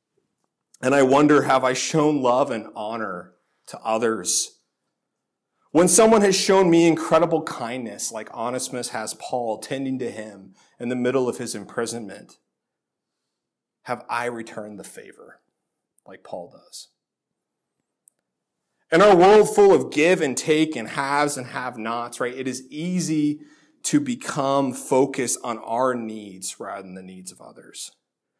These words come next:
It's easy to forget about the empowerment the gospel calls us to, that it's about empowering other people.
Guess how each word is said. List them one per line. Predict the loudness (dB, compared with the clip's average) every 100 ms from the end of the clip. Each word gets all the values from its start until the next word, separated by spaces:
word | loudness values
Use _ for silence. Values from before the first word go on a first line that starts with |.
| _ _ _
It's | -2 -2
easy | -2 -2 0 -2
to | -2 -2
forget | -2 0 4 4
about | 4 2 2
the | -6
empowerment | -8 -6 -2 0 -2 -4
the | -8
gospel | -8 -6 -4 -6 -8 -10
calls | -6 -4 -4 -6
us | -12 -16
to, | -18 -20
that | -14
it's | -12
about | -6 -6
empowering | -6 -12 -10 -8 -4 -4 -6
other | -12 -14 -12
people. | -10 -10 -12 -16 -20